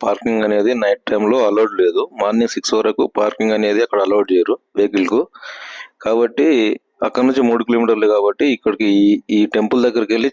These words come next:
చాలా మంది అక్కడ నిద్ర, నిద్రపోతారు.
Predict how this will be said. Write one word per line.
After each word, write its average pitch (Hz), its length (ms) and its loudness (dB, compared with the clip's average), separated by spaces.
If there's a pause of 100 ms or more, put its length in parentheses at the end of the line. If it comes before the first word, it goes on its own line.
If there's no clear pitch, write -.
చాలా 110 220 0
మంది 117 360 0 (480)
అక్కడ 110 200 -2
నిద్ర, 110 420 2
నిద్రపోతారు. 104 560 0